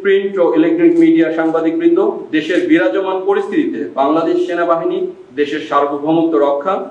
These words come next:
দেশের জনগণের জানমাল এবং রাষ্ট্রীয় গুরুত্বপূর্ণ সম্পদ ও স্থাপনার নিরাপত্তা প্রদান সহ সার্বিক পরিস্থিতি স্থিতিশীল রাখতে নিরলসভাবে কাজ করে যাচ্ছে।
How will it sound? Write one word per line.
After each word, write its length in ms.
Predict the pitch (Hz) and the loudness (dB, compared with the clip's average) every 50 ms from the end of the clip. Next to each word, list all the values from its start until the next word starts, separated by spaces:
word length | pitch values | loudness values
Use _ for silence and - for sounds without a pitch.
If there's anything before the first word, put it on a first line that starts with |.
| - - - - _ _ | -14 -20 -20 -20 _ _
দেশের 260 | 143 143 131 156 175 - 160 | -4 -2 -2 -2 -2 0 0
জনগণের 440 | 160 160 170 165 160 165 165 165 165 165 | 0 0 0 0 0 0 0 0 0 0
জানমাল 440 | 160 151 156 156 160 165 165 196 214 - - 147 | 0 0 2 2 2 2 2 2 2 0 0 -2
এবং 160 | 139 143 139 139 143 | -4 -4 -4 -2 -2
রাষ্ট্রীয় 320 | 147 175 190 175 170 165 160 160 | -2 -4 -4 -6 -6 -6 -4 -4
গুরুত্বপূর্ণ 500 | 160 175 - - 196 - - 170 160 151 147 - - | -4 -6 -4 -6 -6 -6 -2 -2 0 0 0 0 -2
সম্পদ 360 | 147 147 156 - - 202 208 208 - - - - - 135 | -4 -4 -4 -4 -4 -4 -4 -6 -6 -10 -18 -18 -8 -4
ও 40 | 143 143 143 | -4 -4 -4
স্থাপনার 460 | - 196 180 175 180 175 170 165 156 160 | -2 -4 -4 -2 -2 0 2 4 4 4
নিরাপত্তা 420 | 156 170 175 170 180 175 170 170 160 | 4 2 2 0 -2 -2 -4 -4 -4
প্রদান 240 | 175 175 180 185 185 180 175 | -2 -2 0 0 0 0 0
সহ 140 | 139 123 120 120 120 120 - - - - - - | 0 0 -2 -2 -4 -8 -12 -16 -18 -20 -8 -4
সার্বিক 360 | 170 156 156 156 160 196 190 - 175 | -4 -2 -2 -2 -6 -6 -8 -6 -4
পরিস্থিতি 420 | 170 165 160 165 165 180 - - - - - | -4 -2 -2 -2 -4 -6 -6 -4 -6 -6 -6
স্থিতিশীল 440 | 160 - 202 - 180 - - 180 160 151 165 | -6 -10 -12 -14 -16 -14 -6 -4 0 0 2
রাখতে 260 | 165 165 - - 135 - - - - - - _ 123 | 0 0 -2 -2 -4 -4 -6 -8 -10 -14 -20 _ -4
নিরলসভাবে 720 | 127 143 156 170 165 165 160 156 156 - 196 196 - - - - | 0 0 2 2 2 0 0 -2 -2 -4 -4 -4 -4 -4 -4 -6
কাজ 120 | - - - - | -6 -8 -10 -12
করে 160 | 139 120 120 117 117 | -8 -8 -8 -8 -8
যাচ্ছে। 300 | 113 117 - - 107 | -10 -12 -14 -16 -16